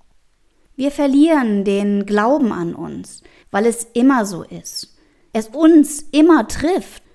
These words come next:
Wir funktionieren nur noch, werden bestätigt in unserem Denken, nicken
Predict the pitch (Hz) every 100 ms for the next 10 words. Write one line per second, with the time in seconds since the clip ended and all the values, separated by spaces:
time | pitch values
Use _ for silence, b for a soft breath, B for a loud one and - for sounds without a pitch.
0 | _ _ _ - 240 277 330 320 302 285
1 | 311 320 220 180 170 165 - - - -
2 | 208 226 269 269 240 220 220 214 - 254
3 | 320 320 190 - 175 175 214 214 208 220
4 | 247 277 - 175 202 b b 240 339 381
5 | 233 165